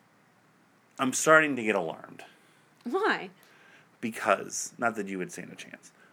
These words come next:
Speaker 1: but, um,
Speaker 2: <laughs> Excuse me?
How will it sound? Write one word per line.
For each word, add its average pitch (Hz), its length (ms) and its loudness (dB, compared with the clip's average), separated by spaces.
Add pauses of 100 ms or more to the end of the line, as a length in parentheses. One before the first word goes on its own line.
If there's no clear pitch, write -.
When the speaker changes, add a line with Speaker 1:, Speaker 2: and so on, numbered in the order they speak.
(160)
Speaker 1:
but, 95 320 0 (200)
um, 95 520 4 (220)
Speaker 2:
<laughs> - 240 -16
Excuse 466 1160 6
me? 226 500 0